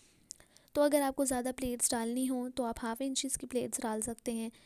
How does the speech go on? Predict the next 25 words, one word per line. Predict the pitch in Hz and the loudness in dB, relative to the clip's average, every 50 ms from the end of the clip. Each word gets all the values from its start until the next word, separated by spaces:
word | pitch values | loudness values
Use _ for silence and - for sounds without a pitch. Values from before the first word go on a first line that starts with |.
| - - _ _ _ | -20 -20 _ _ _
कम | - 247 240 240 247 | -4 -4 -4 -4 -4
फैब्रिक | - - 240 233 220 233 233 226 - | -2 0 0 0 0 -2 -4 -4 -4
में | 233 233 | -4 -4
हमारी | 233 240 226 220 226 226 | -2 -2 -2 -2 -2 0
ज़्यादा | 220 233 214 208 233 233 | 0 0 0 -2 -6 -6
प्लेट्स | - 247 226 220 - - - | -4 -4 -4 -2 -2 -2 -2
डल | 220 220 | -2 -2
जाएंगी। | 214 220 214 208 214 208 214 226 220 - - - _ - 254 | -2 -4 -4 -4 -6 -8 -8 -8 -10 -12 -16 -20 _ -6 -4
और | 240 | -2
अगर | 240 240 240 | 0 -2 -2
कम | 233 - 269 277 | -2 -2 -4 -4
प्लेट्स | 294 302 294 269 247 - - | -2 -2 -2 -2 -2 -2 -2
डालनी | 254 233 233 233 240 | -2 -2 -2 -2 -2
हो | 247 240 240 233 233 - - _ _ - | -2 -2 -4 -4 -6 -10 -14 _ _ -6
तो | 262 | -2
हम | 233 247 240 240 240 233 | -2 0 -2 -2 -2 -2
वन | 226 233 254 | -2 -2 -2
इंच | 285 285 277 - | -2 -2 -2 -2
का | - 262 254 247 240 233 240 - | -2 -2 0 0 -2 -2 -4 -4
फॉक | - - 240 220 214 - | -4 -2 0 -2 -2 -2
का | - 240 | -4 -4
इस्तेमाल | - - 247 226 220 214 208 214 | -4 -4 -4 -4 -4 -4 -4 -4
कर | - 214 | -4 -4
सकते | 214 - 233 214 _ - 226 | -4 -4 -6 -6 _ -6 -4
हैं। | 220 220 220 | -2 -2 -4